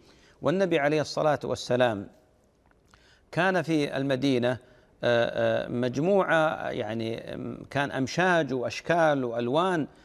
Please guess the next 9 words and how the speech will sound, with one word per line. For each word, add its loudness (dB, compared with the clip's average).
من -2
ال-، -2
من، -4
من، 0
من 2
الناس، 2
المنافقين، 0
ال-، 0
اليهود، 2